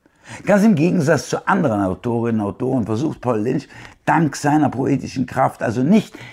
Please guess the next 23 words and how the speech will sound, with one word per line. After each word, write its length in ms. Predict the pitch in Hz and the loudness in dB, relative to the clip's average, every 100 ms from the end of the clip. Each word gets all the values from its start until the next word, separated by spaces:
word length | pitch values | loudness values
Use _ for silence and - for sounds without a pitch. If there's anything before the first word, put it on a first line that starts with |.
| - | -10
die 100 | 147 | -6
Schwerelosigkeit 1200 | 117 - 127 190 147 90 80 73 - - - - | -6 -4 2 4 4 0 -6 -10 -16 -16 -14 -14
zu 120 | - | -14
erreichen, 460 | - - - - 87 | -14 -10 -10 -10 -10
sondern 360 | 101 92 101 | -6 -6 -6
uns 420 | - 185 214 180 - - - - | -2 2 4 2 -2 -20 -20 -12
zusammen 720 | - 170 - 220 220 101 71 _ - | 0 2 4 4 4 2 -4 _ -10
mit 240 | 85 - | -8 -4
Eilish 560 | 98 110 127 131 - - | 0 2 2 0 -4 -6
Stagg 440 | 127 131 135 - - 131 - - | -2 0 -2 -8 -18 -18 -12 -6
die 100 | 101 | -4
Schwere, 600 | - 101 113 117 - - - - _ - | -4 -2 0 0 -2 -8 -20 -20 _ -8
die 160 | 247 - | -8 -2
Aussichtslosigkeit, 1400 | - 165 - 110 - - 69 - - - - - - - - - _ _ _ _ _ | 0 0 0 -6 -6 -10 -12 -12 -14 -16 -8 -8 -8 -20 -20 -20 _ _ _ _ _
bis 300 | - 262 - | 2 2 2
zu 120 | - - | -4 0
einer 220 | 127 101 | 0 0
Beklemmung, 680 | 95 - 135 135 107 80 82 | -4 -6 0 2 2 -2 -4
dann 140 | 101 | -4
Verzweiflung 600 | 101 - 107 95 95 113 | -4 -4 0 0 0 -4
erleben 400 | 117 113 113 123 | -2 -2 0 -2
zu 140 | - 120 | -2 -2
lassen, 360 | 117 101 90 | -2 -2 -8